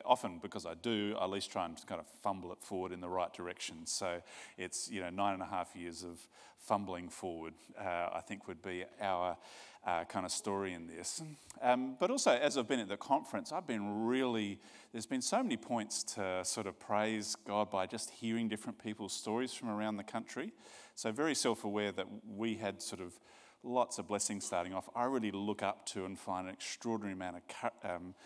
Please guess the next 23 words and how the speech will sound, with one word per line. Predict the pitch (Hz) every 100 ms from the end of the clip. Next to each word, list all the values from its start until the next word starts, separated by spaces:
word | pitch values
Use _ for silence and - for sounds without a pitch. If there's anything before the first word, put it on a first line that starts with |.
| -
sort | - - 87
of |
courage | - - 120 117 117 113
and, | 104 87 87 98
uh, | 95 87
reasons | 95 104 110 107 95
to | -
praise | 104 - 104 101 -
God | 104 117
by | 107 95
hearing | - 113 110 110
stories | - 113 113 110
of | 101 87 - - - -
people | 107 104
who | 98
grew | 95 104 104
a |
church | 104 107 107 -
from | 98
twenty | 87 - 107 101
to | 92
seventy, | - - 101 104 95 104 95 95
or | 87